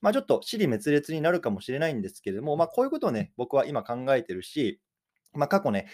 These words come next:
まあ、あの、半年ぐらいかな、まあ、主にTwitterの方でね、あの、発信をしてきた中で、まあ、あ、なんかこういうような、あの、こと良かったなっていうところをね、ちょっと皆さんの方に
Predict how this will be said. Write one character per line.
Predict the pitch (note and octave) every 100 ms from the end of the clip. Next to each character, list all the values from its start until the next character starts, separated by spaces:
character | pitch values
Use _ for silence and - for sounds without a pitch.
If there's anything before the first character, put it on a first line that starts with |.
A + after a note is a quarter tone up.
| -
ま | D#3+ C3+ G#2+
あ、 |
あ | G#2+
の、 | G#2
半 | B2+
年 | C3+ D3+
ぐ | F3+
ら | D3+
い |
か | G#2
な、 | G#2+ B2+ -
ま | C#3
あ、 |
主 | D#3+ A#2
に |
Twitter | G2+ C3 F#2+ B2+
の | C3
方 | G3
で | C#3+
ね、 | F#2 - _
あ | - G#2
の、 | G2+
発 | A2 G#2+
信 | B2+ A#2+
を |
し | -
て | D#3
き |
た | -
中 | C3 G3+ F#3
で、 | E3 - -
ま | - -
あ、 |
あ、 | D3+
な | D3+
ん |
か | A#2
こ | - C4+
う |
い | D4+
う |
よ | D#4
う |
な、 | F3 A2 -
あ | A2+
の、 | A#2
こ | C3
と |
良 | C3+
か | D3
っ | D#3
た | A2
な | G#2+
っ | G2+
て | C#3+
い |
う |
と | D3
こ | G#3
ろ | G#3+
を |
ね、 | G#2+
ち | G#2
ょ |
っ |
と | -
皆 | G#2+ A#2+
さ | A#2
ん | F#2+
の |
方 | F#2 F#3+
に | A#2+